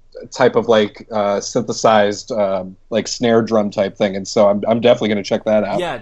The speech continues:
Speaker 2: uh,
Speaker 1: That sounds like it's right up my
Speaker 2: the
Speaker 1: alley.
Speaker 2: album is called Congotronics. Uh, you can find the whole album on YouTube. I discovered it. Uh, but I fo-, I, um, I'm gonna probably buy this one. Uh, it's re-, it's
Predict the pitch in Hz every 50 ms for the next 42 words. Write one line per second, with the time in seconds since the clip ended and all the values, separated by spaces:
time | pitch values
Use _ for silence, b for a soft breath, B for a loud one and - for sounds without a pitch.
0 | - _ 131 - 113 107 - 127 117 107 117 107 113 107 - 117 113 107 107 107
1 | 104 107 113 113 107 151 160 175 170 156 - - 160 143 - - - - 139 139
2 | 143 143 143 139 139 131 - - 139 120 123 131 147 165 - - - - - -
3 | 110 107 104 104 113 139 147 254 233 - 214 185 165 147 135 156 147 139 127 131
4 | 135 131 117 107 104 110 120 110 - 113 101 95 95 92 92 92 104 98 - 101
5 | 95 95 92 95 92 92 - - 107 107 104 101 98 98 95 92 95 104 - 123
6 | 120 113 110 107 101 - - - - - - - 117 113 113 110 107 - - 139
7 | 127 - 120 120 120 113 113 - - - - - - - 117 107 107 104 104 104
8 | 104 - 120 123 123 123 127 120 139 135 127 120 117 117 117 117 123 120 - 135
9 | 123 120 120 123 123 127 127 - 104 104 101 98 - - 107 107 - - - -
10 | - b b b b b b b b _ _ 117 110 113 113 120 139 165 190 214
11 | 208 - - 147 135 - - - - -